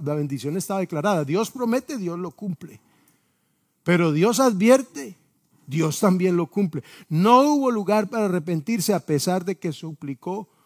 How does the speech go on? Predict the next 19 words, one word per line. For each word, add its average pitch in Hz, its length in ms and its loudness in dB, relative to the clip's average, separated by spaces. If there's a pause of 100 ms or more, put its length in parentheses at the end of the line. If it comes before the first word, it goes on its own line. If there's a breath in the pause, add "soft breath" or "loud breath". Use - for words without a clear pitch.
(220 soft breath)
con 135 300 -8
lágrimas 165 760 -4 (200)
amargas. 120 520 -6 (100)
Esaú 151 540 0
estaba 185 380 -4
arrepentido, 131 760 -8 (1120)
pero 123 240 -8
fue 123 180 -10
demasiado 123 640 -8
tarde, 110 440 -14
porque 139 340 -10
ya 135 160 -2
Isaac, 160 560 0 (400 loud breath)
que 143 220 2
quiso 180 360 2
arrepentirse, 214 760 -2
dijo, 151 200 -2
"No 135 160 -8
puedo." 127 400 -14